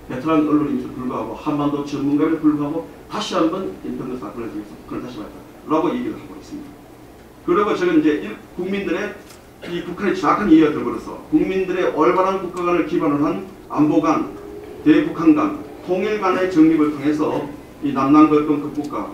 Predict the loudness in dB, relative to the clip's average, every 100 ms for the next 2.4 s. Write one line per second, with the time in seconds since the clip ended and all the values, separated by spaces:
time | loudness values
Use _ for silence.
0 | -16 -10 -8 -2 0 2 2 0 -2 -2
1 | -2 0 -2 -2 -4 -10 -8 -6 -4 0
2 | 0 0 -2 -4